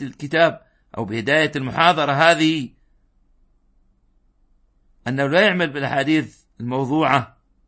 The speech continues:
فهذا حديث موضوع. من الآثار السيئة للأحاديث الموضوعة انتشار البدع بين المسلمين.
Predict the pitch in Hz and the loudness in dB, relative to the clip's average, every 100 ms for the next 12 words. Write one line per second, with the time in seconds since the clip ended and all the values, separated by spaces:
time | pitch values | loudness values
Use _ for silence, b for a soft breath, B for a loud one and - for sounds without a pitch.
0 | _ _ _ _ _ _ _ _ _ _ | _ _ _ _ _ _ _ _ _ _
1 | _ _ _ - 120 139 151 185 175 185 | _ _ _ -10 -6 -4 -2 -2 -2 -2
2 | 185 190 202 190 - _ _ _ _ _ | 0 0 0 -2 -8 _ _ _ _ _
3 | _ _ _ _ _ _ _ _ _ _ | _ _ _ _ _ _ _ _ _ _
4 | _ _ _ _ - 107 101 107 107 131 | _ _ _ _ -10 -8 -6 -6 -4 -2
5 | 131 104 - 131 117 101 104 104 98 107 | -2 -6 -8 -6 -6 -8 -10 -10 -6 -6
6 | 113 131 110 117 120 147 170 156 110 120 | -4 -6 -6 -8 -6 -4 -4 -4 -8 -6
7 | 117 104 98 113 104 101 95 95 90 92 | -6 -6 -6 -6 -6 -8 -8 -10 -12 -12
8 | 90 95 92 | -10 -10 -12